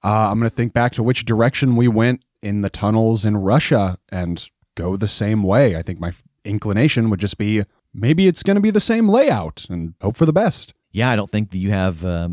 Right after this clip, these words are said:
Speaker 2: much difficulty recalling that. Um, so when you go in, you remember back that the first place you would wanna go would be straight.
Speaker 1: Yeah, I'll go straight ahead.
Speaker 2: So are you essentially just following the path that you had taken to get to the flowers before?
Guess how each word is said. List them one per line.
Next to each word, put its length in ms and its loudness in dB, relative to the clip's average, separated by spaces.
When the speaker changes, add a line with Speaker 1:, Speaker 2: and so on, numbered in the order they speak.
Speaker 2:
much 240 -8
difficulty 760 -6
recalling 680 -2
that. 280 -4
Um, 380 -8
so 160 -8
when 200 -4
you 220 0
go 240 -2
in, 360 0
you 160 -4
remember 320 -2
back 420 -6
that 320 -6
the 280 -8
first 260 -8
place 180 -4
you 60 -6
would 120 -6
wanna 160 -4
go 220 -6
would 180 -10
be 100 -10
straight. 800 -10
Speaker 1:
Yeah, 200 0
I'll 160 -6
go 340 -4
straight 300 -6
ahead. 260 -4
Speaker 2:
So 120 -2
are 80 2
you 120 0
essentially 340 -2
just 420 -6
following 1040 -2
the 180 -8
path 440 -8
that 120 -4
you 120 -2
had 180 -6
taken 260 -6
to 40 -6
get 120 -10
to 60 -8
the 60 -4
flowers 340 -2
before? 680 -6